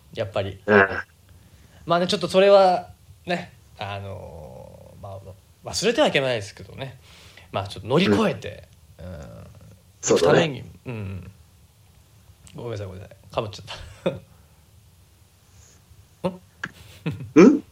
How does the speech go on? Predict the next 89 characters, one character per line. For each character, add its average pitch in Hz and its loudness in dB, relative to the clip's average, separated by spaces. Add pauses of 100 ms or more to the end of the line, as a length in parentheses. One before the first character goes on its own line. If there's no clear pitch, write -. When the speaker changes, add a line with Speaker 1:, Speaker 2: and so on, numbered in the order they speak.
(240)
Speaker 1:
い 165 0
や、 143 8
ご 117 10
め 110 -2
ん、 - -10
ご 135 -6
め - -
ん。 233 -2
Speaker 2:
う 220 6
ん。 - 12
Speaker 1:
今、 190 8
コ 226 8
ウ - 4
さ 180 6
ん 127 2
の 123 -4
コ 139 0
メ 127 2
ン 123 -4
ト 120 -6
と 110 0
俺 120 0
か 135 0
ぶ 139 -2
っ 156 -4
ち - -4
ゃ - -4
っ - -14
た - -12
か - -10
ら。 - -12 (120)
う - -16
ん。 - 0
Speaker 2:
あ 113 10
あ、 95 2
い 92 0
え 98 -4
い - -4
え。 - -12 (220)
Speaker 1:
う - -14
ん。 90 -12 (340)
Speaker 2:
こ 110 8
う、 - -12
テ 175 4
レ 208 8
収 208 6
録 104 2
の 95 -8
弊 107 6
害、 104 -4
ラ 110 8
グ 151 -2
っ - -18 (360)
て 131 2
い 120 -2
う。 107 -6
Speaker 1:
う - -10
ん、 - -12
あ、 113 -12
そ 113 -8
う - -6
だ - -4 (120)
ね。 - -8 (600)
Speaker 2:
<laughs> - -10 (380)
Speaker 1:
あ - 6
の 165 6
さ、 302 6
Speaker 2:
こ - 0
う。 - -4
Speaker 1:
ご 180 0
め 196 0
ん、 - -4
ち - -4
ょ - -2
っ - -8
と 143 4
収 240 0
録 247 -2
中 240 -4
で 233 2
申 226 6
し 226 2
訳 226 4
な 214 2
い 208 0
ん 165 0
だ 123 0
け 107 0
ど、 101 -6